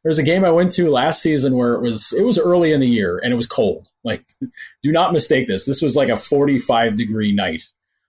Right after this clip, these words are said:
And it was stupid. Like, you know, I got the tickets for free, and, like, you know, me and, you know, me and my buddy Bill Hoppy are sitting out there, and a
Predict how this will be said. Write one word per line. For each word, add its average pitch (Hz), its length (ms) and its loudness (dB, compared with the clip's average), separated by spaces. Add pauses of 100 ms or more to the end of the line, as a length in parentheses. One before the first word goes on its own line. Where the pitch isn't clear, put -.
(200)
And 107 420 0 (120)
it 135 100 -2
was 131 260 0
stupid. 190 320 2
Like, 123 220 0
you 147 60 -2
know, 98 100 0
I 113 100 0
got 143 160 0
the 135 60 -4
tickets 143 320 0
for 104 160 -4
free, 156 400 0
and, 113 120 0
like, 110 220 -2
you 123 100 -4
know, 101 160 -2
me 123 160 0
and, 123 180 -2
you 254 160 -6
know, 202 140 -4
me 220 120 -2
and 247 80 0
my 160 100 -2
buddy 220 260 -2
Bill 202 200 -2
Hoppy 127 320 0
are 104 80 -2
sitting 123 280 -4
out 113 180 -4
there, 113 220 -4
and 101 100 -6
a 101 100 -8